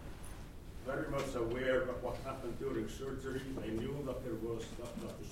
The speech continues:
surgery or the trachea had failed already six weeks following surgery. There's a bronchoscopy. I think you will see it in the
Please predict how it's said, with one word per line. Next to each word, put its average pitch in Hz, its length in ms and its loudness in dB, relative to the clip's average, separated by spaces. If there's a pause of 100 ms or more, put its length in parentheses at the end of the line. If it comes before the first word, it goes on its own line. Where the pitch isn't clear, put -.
surgery 127 480 0 (640)
or - 160 -2
the 110 140 2 (160)
trachea 127 460 0
had 117 180 0 (160)
failed 120 320 2 (580)
already 123 380 2
six - 360 -4
weeks 123 240 -2
following 127 360 2
surgery. 120 560 -2
There's 98 160 -6
a 110 60 -4
bronchoscopy. 135 880 0
I - 80 -2
think 110 180 -4
you 113 100 -2
will 113 120 -2
see 123 200 -2
it 110 180 2
in - 80 2
the - 80 -2